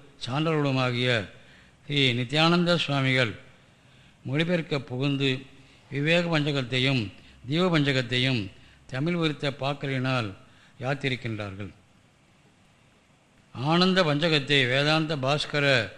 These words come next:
நியாய சந்திர வீர சுப்பைய ஞான தேசிக சுவாமிகள் தமிழ் விருத்தப்பாவினால் யாத்திருக்கின்றார்கள். ரெண்டு பேர்கள் பெரிய பண்டிதர்கள்.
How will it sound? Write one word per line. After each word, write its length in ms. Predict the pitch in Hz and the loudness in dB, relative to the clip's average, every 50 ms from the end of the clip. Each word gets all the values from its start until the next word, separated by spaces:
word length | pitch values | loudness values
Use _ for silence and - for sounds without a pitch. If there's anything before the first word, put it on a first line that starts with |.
| - - - | -20 -20 -14
நியாய 460 | - 120 123 131 135 147 151 156 147 135 | -8 -6 -4 -2 0 2 2 2 2 2
சந்திர 480 | - - 139 143 147 143 139 135 127 | 0 -2 -2 -2 0 0 0 0 0
வீர 520 | 120 123 139 147 147 139 135 120 104 92 - - - - - - - - | 0 0 2 2 4 4 2 2 0 -2 -8 -16 -20 -20 -20 -20 -20 -14
சுப்பைய 440 | - 143 131 135 156 160 160 151 131 | -10 -10 -8 -4 -2 0 2 2 2
ஞான 280 | 127 127 131 143 147 | 2 2 0 0 0
தேசிக 400 | 139 131 139 135 - - 139 127 | 0 0 -2 -2 -2 -4 -4 -4
சுவாமிகள் 600 | 113 - - 123 127 131 135 135 135 139 139 135 - - - - - - - - _ - | -4 -6 -6 -6 -4 -4 -2 -2 -2 -2 -2 -6 -10 -16 -20 -20 -20 -20 -20 -20 _ -10
தமிழ் 380 | - 127 135 139 147 151 147 | -6 -4 -2 0 0 0 0
விருத்தப்பாவினால் 960 | 131 127 147 151 147 - 160 151 131 - 127 127 123 120 120 123 123 120 117 110 - - - - - - - - | 0 -2 -2 -2 -4 -4 -6 -6 -4 -2 -2 -2 0 -2 -2 -2 -2 -2 -4 -8 -12 -20 -20 -20 -20 -20 -18 -10
யாத்திருக்கின்றார்கள். 920 | - 127 127 120 - 123 117 107 117 110 104 104 104 95 95 101 107 95 - - - - - _ _ _ _ _ _ _ - - - - | -6 -6 -4 -4 -4 -6 -6 -6 -8 -8 -8 -8 -8 -8 -6 -8 -8 -8 -10 -14 -20 -20 -20 _ _ _ _ _ _ _ -20 -20 -14 -10
ரெண்டு 260 | 131 131 127 135 139 | -8 -6 -6 -6 -4
பேர்கள் 360 | 131 151 156 160 165 180 170 | -4 -2 -2 0 0 -2 -2
பெரிய 260 | 139 - 127 120 123 120 | -4 -4 -6 -6 -6 -6
பண்டிதர்கள். 520 | 110 107 107 113 113 113 107 110 117 120 | -8 -10 -10 -10 -10 -10 -8 -8 -10 -10